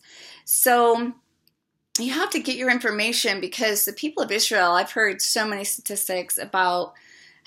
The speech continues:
how they, um, you know, help the people of Palestine and everything. Not that they don't have any sin and there isn't wrongdoing. There is. There is. Um, so they need to repent of that. You know,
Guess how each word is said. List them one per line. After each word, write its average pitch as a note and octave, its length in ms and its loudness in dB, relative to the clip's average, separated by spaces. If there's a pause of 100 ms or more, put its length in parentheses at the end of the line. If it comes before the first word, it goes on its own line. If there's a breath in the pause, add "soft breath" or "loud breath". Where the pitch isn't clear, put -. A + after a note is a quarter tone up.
how G#3 280 4
they, F#3+ 560 4
um, F3+ 360 0
you F#3+ 100 -4
know, D#3+ 140 0
help A#3 460 4
the G#3 80 -4
people G3 300 -8
of E3 80 -6
Palestine E3 800 -2
and E3+ 160 -4
everything. D#3+ 420 -6 (260 loud breath)
Not B3+ 280 4
that D4 140 4
they B3+ 320 4
don't G#3+ 240 0
have A3 240 0
any G3+ 220 -4
sin A3+ 500 0
and F#3+ 160 -4
there F#3 180 -8
isn't G3+ 300 -4
wrongdoing. A3 640 0
There F#3+ 240 -6
is. - 520 -4 (100)
There G3 260 -6
is. - 460 -2 (640 loud breath)
Um, F#3 340 6
so G#3+ 400 4
they A#3 300 2
need B3 160 0
to A#3+ 100 -4
repent G3+ 380 -2
of G3 140 -8
that. F#3+ 460 8
You G#3+ 120 -4
know, F3+ 400 -2